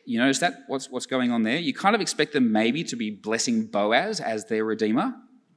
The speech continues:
But no, she says, they're talking about the one who's been born by Ruth.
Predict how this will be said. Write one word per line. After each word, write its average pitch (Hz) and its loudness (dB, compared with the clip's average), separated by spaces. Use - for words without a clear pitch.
But 120 6
no, 185 4
she 135 -4
says, 98 -6
they're 123 0
talking 165 -4
about 156 0
the 170 -2
one 117 0
who's 117 -4
been 120 2
born 139 -2
by 110 0
Ruth. - -8